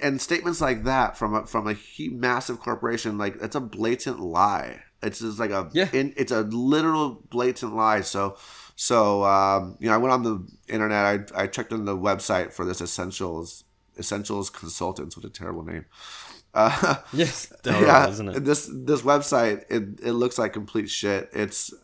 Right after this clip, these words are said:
Speaker 1: um, you know, you go to, like, their services or something, and it's like this, this terrible print screen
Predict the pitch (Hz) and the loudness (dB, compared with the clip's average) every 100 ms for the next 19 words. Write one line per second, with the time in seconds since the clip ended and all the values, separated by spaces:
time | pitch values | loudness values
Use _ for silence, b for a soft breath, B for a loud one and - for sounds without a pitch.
0 | - - 60 110 104 104 101 101 98 95 | -10 -2 2 4 4 2 2 0 0 -4
1 | 95 _ _ _ - 107 110 107 98 95 | -14 _ _ _ -12 -4 -2 0 -2 -4
2 | - 120 - 120 127 123 120 107 104 95 | -10 -14 -8 -2 0 2 2 0 -2 -6
3 | - 104 104 101 95 98 92 95 95 92 | -4 -4 -4 -6 -6 -6 -6 -6 -6 -4
4 | 95 92 92 - B B B B - 104 | -6 -4 -6 -8 B B B B -6 -4
5 | - 107 110 110 110 - 107 101 - 104 | -2 0 2 2 -2 -2 -4 -4 -6 -2
6 | 104 101 98 98 | -2 -2 -2 -4